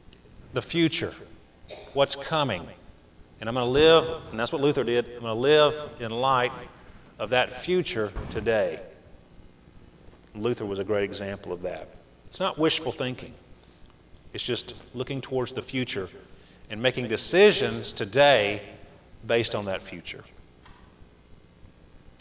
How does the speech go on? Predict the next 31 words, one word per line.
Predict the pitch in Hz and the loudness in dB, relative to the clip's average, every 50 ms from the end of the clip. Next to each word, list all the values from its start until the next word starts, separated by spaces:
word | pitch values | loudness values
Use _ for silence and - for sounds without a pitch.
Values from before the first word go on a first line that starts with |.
| - - - - - - - | -20 -20 -20 -20 -20 -20 -12
So | - - 110 | -6 -6 -6
faith, | - - 165 165 170 165 160 170 170 - - - - - - | -2 2 4 4 4 2 -2 -8 -14 -16 -18 -20 -20 -20 -18
hope, | - - 135 131 131 135 135 131 131 | -2 2 2 2 2 0 -4 -8 -10
and | 123 113 107 | -8 -8 -2
love | 107 113 113 107 104 107 | 0 4 4 4 4 4
are | 104 104 | 2 2
outgoing. | 101 95 104 104 117 107 98 92 | 2 2 2 2 2 2 2 0
So | 92 - 107 | -4 -6 -4
the | 101 113 - - | -6 -6 -2 0
object | 139 156 196 214 151 - 104 98 - - | 4 6 8 6 6 4 0 -4 -4 -6
of | 95 - | -10 -12
hope | - - - 98 98 - - 98 | -6 -2 0 0 0 0 -4 -8
here | 98 - 101 95 110 139 143 - - - - - - - - - - - | -10 -8 -6 -4 -4 -6 -8 -10 -16 -20 -20 -20 -20 -20 -20 -20 -10 -6
is | 131 127 117 | -6 -4 -4
the | 135 127 | -4 -6
future. | - - 170 160 156 - - - - - - - - | -4 -2 -2 -2 -2 -4 -6 -8 -10 -12 -18 -16 -8
That's | - 120 123 - | -6 -6 -4 -4
what | - 131 120 | -4 -4 -2
we're | 120 117 113 110 113 113 113 | -2 -2 -2 -2 -4 -8 -10
hoping | - 143 143 - 131 117 117 | -6 -6 -6 -4 -6 -6 -6
in | 123 127 117 104 90 80 78 76 - - | -6 -6 -6 -6 -8 -10 -14 -16 -14 -14
and | 104 95 | -12 -8
looking | 98 110 104 - 107 101 | -8 -8 -8 -10 -12 -12
forward | - - 104 104 98 90 85 82 - | -8 -6 -6 -4 -4 -6 -8 -12 -14
to. | - 82 80 87 - - - - - - - - - - - - | -16 -16 -16 -18 -20 -20 -20 -20 -20 -20 -20 -20 -20 -20 -16 -12
And | 107 98 | -10 -8
as | 92 95 | -8 -8
believers, | 95 - 98 101 101 104 113 143 165 165 - - - - | -8 -6 -4 -2 -2 -2 -2 -4 -6 -8 -8 -10 -10 -10
we | - 101 101 | -10 -10 -6
have | 98 101 104 104 | -4 -2 -2 0
a | 101 95 | -2 -4